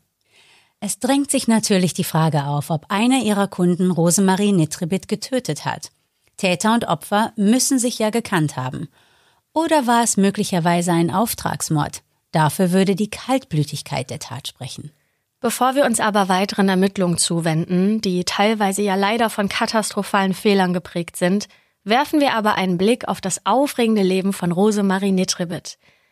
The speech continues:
Speaker 2: Dann wird nämlich klar, wie sie zu dem Menschen wurde, der vielleicht zu viel wusste, um am Leben zu bleiben.
Speaker 1: Rosemarie Nittrebit wird am ersten Februar neunzehnhundertdreiunddreißig übrigens in Düsseldorf als Maria Rosalia Auguste,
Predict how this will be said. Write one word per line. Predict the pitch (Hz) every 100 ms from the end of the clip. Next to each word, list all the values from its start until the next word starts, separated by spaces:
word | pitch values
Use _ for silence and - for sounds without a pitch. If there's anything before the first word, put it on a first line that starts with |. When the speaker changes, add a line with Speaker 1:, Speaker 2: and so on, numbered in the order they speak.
| _ -
Speaker 2:
Dann | 226 254
wird | 269 254
nämlich | 226 214 -
klar, | - 170 170 185 - -
wie | 208
sie | 202
zu | 196 208
dem | 202 233 269
Menschen | 196 175 - 170
wurde, | 175 180 185 233 240 _ _ _ -
der |
vielleicht | 214 233 220 220 254 -
zu | 254
viel | 226 247 220
wusste, | 233 - - - 165 _
um | 202
am | 196 185
Leben | 185 180
zu | 180 175
bleiben. | 175 175 170 170 - _ _ _ _ _ _ _ _ _ _ _ _
Speaker 1:
Rosemarie | 175 247 269 269 269 254 214
Nittrebit | 170 - 175 165 165 175
wird | 165 160
am | 151
ersten | 190 202 - 240
Februar | 214 180 170 165 165 175
neunzehnhundertdreiunddreißig | 185 185 196 202 170 185 180 165 - 175 175 208 208 185 180 190 - 147
übrigens | 165 147 139 160 -
in | - 175 160
Düsseldorf | 208 196 151 151 165 -
als | 156 -
Maria | 160 151 202 226 233
Rosalia | 196 226 175 160 165 170 160
Auguste, | 151 143 175 - 190 190